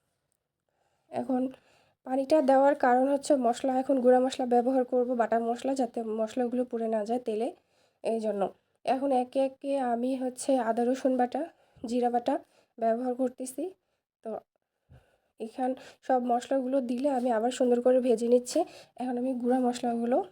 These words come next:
ব্যবহার করব, কাঁচা মশলাগুলো একটু ভেজে নেওয়ার কারণ যাতে কাঁচা মশলার গন্ধটা চলে যায়, এই কারণে। এখন আমি এখানে লবণ দিয়ে দিচ্ছি, দিয়ে দিচ্ছি তার সাথে হলুদের গুঁড়ো। এই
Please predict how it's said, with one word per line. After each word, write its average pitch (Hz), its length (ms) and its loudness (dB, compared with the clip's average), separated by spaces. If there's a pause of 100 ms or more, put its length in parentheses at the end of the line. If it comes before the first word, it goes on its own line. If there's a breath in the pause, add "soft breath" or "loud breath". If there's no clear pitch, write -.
(100)
ব্যবহার 240 360 0
করব, 226 220 -6
কাঁচা 247 300 -2
মশলাগুলো 262 560 0
একটু 254 220 -2
ভেজে 233 280 -4
নেওয়ার 247 200 0
কারণ 254 220 0 (360 loud breath)
যাতে 240 200 -4
কাঁচা 233 280 0
মশলার 247 340 2
গন্ধটা 226 380 0
চলে 233 320 -2
যায়, 247 200 2 (240)
এই 233 160 -6
কারণে। 208 300 -2 (380 loud breath)
এখন 240 240 -4
আমি 269 240 2
এখানে 277 300 0
লবণ 233 420 2
দিয়ে 254 200 2
দিচ্ছি, 247 360 -4 (2750 loud breath)
দিয়ে 254 240 0
দিচ্ছি 262 340 -4
তার 240 200 2
সাথে 247 360 -2
হলুদের 233 500 0
গুঁড়ো। 240 260 2 (4000 soft breath)
এই 254 160 -2